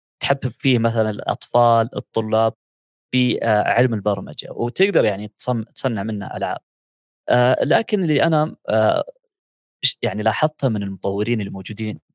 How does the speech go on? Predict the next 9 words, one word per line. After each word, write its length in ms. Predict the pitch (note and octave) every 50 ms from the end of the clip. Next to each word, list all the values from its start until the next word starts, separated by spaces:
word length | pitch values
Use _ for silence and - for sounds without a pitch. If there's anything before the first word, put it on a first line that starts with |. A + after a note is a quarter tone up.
| _ -
آه، 160 | G#2+ G2+ G2+ -
كمطورين 520 | - A2 G#2+ G#2 G2 - A2 G#2+ A2 A#2 A#2
سعوديين 480 | A#2 - G2+ F#2+ G2 - C#3 G3+ A3+
أو 100 | F3+ F#3
مطورين 460 | F3 E3 - D#3 C#3+ C#3+ C#3+ D3 C3+ G#2
عرب، 240 | G2 G#2+ A2 - - _ _ _ _ _ _ _ _ _ _ _ _ _ _ A#2+
إنه 180 | B2 C3+ C3 - _ _ _ _
موجود 640 | A#2 A#2+ B2 B2+ A#2+ - F3+ G#3+ A3+ A#3 A#3 G3 - _ _ _ _ _ _ _ _ _ _ _ _ _ _ _ _ _ -
كثير، 520 | - B2 - D#3+ E3+ D#3 B2+ G2+ - _